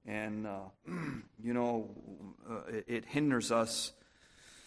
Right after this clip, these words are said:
You know, like I said, if we would get up every morning, the Lord's Prayer would become very precious. "Give us this day our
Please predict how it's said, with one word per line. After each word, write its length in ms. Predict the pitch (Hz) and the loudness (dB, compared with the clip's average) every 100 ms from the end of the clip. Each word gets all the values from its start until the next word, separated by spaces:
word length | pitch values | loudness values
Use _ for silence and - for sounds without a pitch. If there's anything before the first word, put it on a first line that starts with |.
| - - _ _ _ _ _ _ | -20 -20 _ _ _ _ _ _
You 120 | - 131 | 2 8
know, 120 | 135 | 12
like 160 | 139 | 12
I 80 | 139 | 12
said, 440 | 127 - 156 147 131 | 10 12 12 12 12
if 140 | 120 | 12
we 100 | 151 | 12
would 180 | 147 143 | 12 10
get 140 | 139 | 12
up 160 | 135 135 | 12 12
every 220 | 139 135 | 10 10
morning, 600 | 131 135 139 131 110 92 - - _ _ _ _ _ _ _ _ _ _ - - _ _ - | 8 10 10 8 4 0 -8 -18 _ _ _ _ _ _ _ _ _ _ -16 -16 _ _ -2
the 80 | 123 | 4
Lord's 380 | 139 135 131 | 8 8 6
Prayer 360 | - - 135 131 | -2 8 12 12
would 160 | 117 110 | 8 2
become 400 | 123 - 123 120 | 0 4 4 6
very 240 | 127 123 | 6 6
precious. 840 | 120 - 123 - 110 - - - - _ _ _ _ | 2 -2 2 0 -2 -4 -4 -4 -10 _ _ _ _
"Give 200 | 127 139 | 4 6
us 240 | 135 131 - | 8 6 4
this 300 | 131 117 - | 2 2 0
day 520 | - 135 135 131 123 | 4 8 10 8 6
our 280 | 123 117 | 6 4